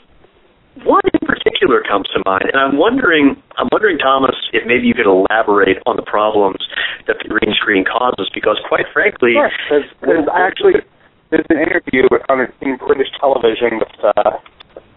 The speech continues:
Speaker 2: so Ewan McGregor goes on a television show, and he talks about probably, you know, one of the, was supposed to be one of the most important points of the tri-, of the prequel trilogy,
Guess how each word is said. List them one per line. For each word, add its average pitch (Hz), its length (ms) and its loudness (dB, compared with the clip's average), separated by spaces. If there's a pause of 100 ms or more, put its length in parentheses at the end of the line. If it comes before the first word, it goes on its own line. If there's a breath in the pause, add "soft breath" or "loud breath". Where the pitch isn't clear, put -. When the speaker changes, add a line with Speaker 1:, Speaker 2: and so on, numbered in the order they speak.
Speaker 2:
so 170 100 2
Ewan 180 340 4
McGregor 151 280 0
goes 135 220 0
on 135 140 0
a - 40 -14
television 123 420 0 (160)
show, 110 100 2
and 110 100 0
he - 80 -20
talks - 220 0
about 123 240 0 (280)
probably, 135 600 0 (560)
you 123 100 -2
know, 117 80 -6
one 127 120 0
of - 40 -2
the, 131 80 2 (140)
was - 80 -8
supposed - 180 -4
to - 60 -4
be 127 80 2
one 127 100 2
of 123 60 0
the 120 100 0
most - 160 -4
important 117 460 -2 (260)
points 107 360 -4 (200)
of 120 140 -2
the - 80 -4
tri-, - 260 -2
of 113 180 2
the 113 120 0 (100)
prequel 135 380 0
trilogy, 120 500 0